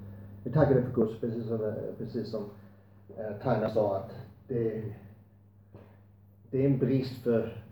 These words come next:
bibelsk undervisning ibland på vissa ställen. Då, då, det, det, det, det är ju fel, men det, det finns ju ett behov av Guds ord, och det, det är synd att det är så, men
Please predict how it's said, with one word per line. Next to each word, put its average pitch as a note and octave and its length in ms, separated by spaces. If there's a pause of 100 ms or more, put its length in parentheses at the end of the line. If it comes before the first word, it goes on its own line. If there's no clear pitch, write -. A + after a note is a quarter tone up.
bibelsk G#2+ 440
undervisning G2+ 720 (720)
ibland G2 640
på A2 60
vissa G#2 260
ställen. G2 320
Då, D#3 120
då, C#3+ 240
det, D3 240
det, C#3+ 160
det, C3 240
det B2 200
är A#2+ 40
ju A#2+ 140
fel, A2 280
men G#2 220
det, G#2+ 320 (340)
det A#2 100
finns G2+ 340
ju G#2+ 100
ett G#2 160
behov G#2 480 (640)
av G2+ 300
Guds G2+ 280
ord, F#2+ 180
och G2 80
det, G2+ 220
det G2+ 140
är G2+ 40
synd A2+ 300
att - 120
det G#2+ 120
är G2 60
så, G2 220
men F#2+ 180